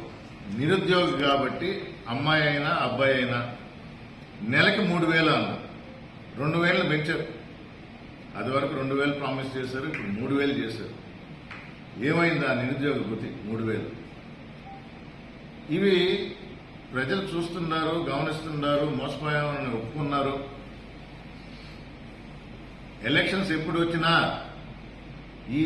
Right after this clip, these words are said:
మోసపూరిత కూటమిని గద్దె దించాలని నిశ్చయించుకున్నారు.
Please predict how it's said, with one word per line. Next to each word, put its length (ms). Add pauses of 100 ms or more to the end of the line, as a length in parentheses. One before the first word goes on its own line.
(180)
మోసపూరిత 720 (880)
కూటమిని 480 (100)
గద్దె 240 (100)
దించాలని 580 (220)
నిశ్చయించుకున్నారు. 960